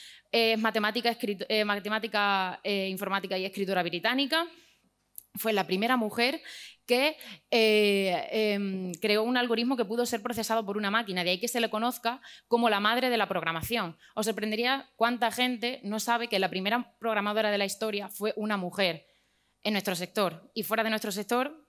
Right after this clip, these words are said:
ni os cuento. Vale, también, eh, destacó sobre sus análisis sobre la máquina de Babbage, ¿vale?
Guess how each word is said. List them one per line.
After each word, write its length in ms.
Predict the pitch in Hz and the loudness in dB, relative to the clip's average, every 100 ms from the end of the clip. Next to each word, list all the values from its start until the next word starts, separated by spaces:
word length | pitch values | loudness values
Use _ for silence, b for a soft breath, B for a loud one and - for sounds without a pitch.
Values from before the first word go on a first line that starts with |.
| - | -10
ni 120 | 196 | -8
os 60 | 170 | -4
cuento. 400 | 190 156 147 175 - _ _ _ _ _ _ B B B B B B - | -2 -2 -8 -16 -20 _ _ _ _ _ _ B B B B B B -2
Vale, 380 | 226 220 190 - | 2 2 2 0
también, 520 | 208 226 254 277 - | -2 0 0 -2 0
eh, 680 | 247 226 220 214 214 214 208 185 | 2 4 4 2 2 2 0 -2
destacó 340 | 220 208 226 | -2 0 0
sobre 240 | 269 262 | 0 0
sus 120 | 262 262 | 0 2
análisis 400 | 269 269 262 294 | 2 2 0 -2
sobre 200 | 254 202 | 0 2
la 80 | |
máquina 260 | 196 208 220 | 2 0 0
de 80 | 214 | 0
Babbage, 400 | 233 277 330 - - B B B | 2 2 0 -10 -12 B B B
¿vale? 360 | 220 233 285 | 0 4 4